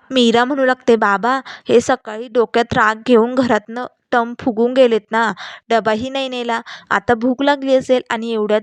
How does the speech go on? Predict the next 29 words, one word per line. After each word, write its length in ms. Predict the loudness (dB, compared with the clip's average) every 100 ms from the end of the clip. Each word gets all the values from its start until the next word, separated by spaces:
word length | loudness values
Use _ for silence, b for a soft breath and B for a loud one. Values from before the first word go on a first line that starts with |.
| 0
बाहेरचं 460 | -2 -2 -6 -4 -4
खाणंही 480 | -2 -4 -4 -6 -6
विसरलेत 580 | -4 0 0 0 -2 -2
ना, 180 | 0 0 2
तेलकट 380 | 2 4 0 0
खात 300 | -2 -2 -2
नाही, 200 | -4 -4 B B B
त्यामुळे 300 | -2 0 -2
सवयी 420 | 0 0 2 0 0
मोडली, 420 | -2 -2 -4 -8 B B 0
म्हणून 240 | 2 2
त्यांच्यासाठी 600 | 2 0 -2 -4 -4 -2
डबा 320 | 0 2 2
घेऊन 260 | -2 -4 -6
चालले." 300 | -4 -4 -6 B B 0
तेव्हा 260 | 2 2
सुधाकर 520 | -2 0 0 0 2 4
भाऊ 200 | 4 2
म्हणू 120 | 0
लागतात, 360 | -2 -2 -2 0
"अरे 180 | 2
बापरे, 400 | 2 0 2 0 2
एवढी 360 | 2 4 2 2
नवऱ्याची 500 | 2 4 4 2 -2
काळजी?" 460 | 0 -2 -2 -8 -8 B B 0
तेव्हा 260 | 2 2
मीरा 340 | 0 -2 0 0
म्हणू 180 | 0
लागते, 360 | -2 -4 -4